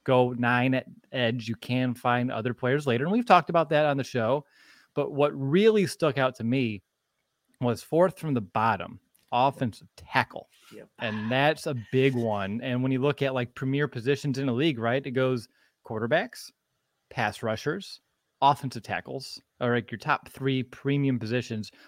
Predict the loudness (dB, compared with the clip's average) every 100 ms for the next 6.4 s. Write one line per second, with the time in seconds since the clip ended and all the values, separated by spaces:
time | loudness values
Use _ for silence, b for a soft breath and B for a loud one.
0 | b 0 0 0 -2 -2 0 2 2 4
1 | 2 6 6 6 4 2 2 2 -2 0
2 | 2 2 0 -6 -12 -6 0 2 0 0
3 | -4 -2 -6 -8 -6 -6 -4 -6 -4 -4
4 | -4 -6 -8 b b -12 -8 -8 -8 _
5 | 2 4 4 2 0 -2 -4 0 2 4
6 | 2 -4 -6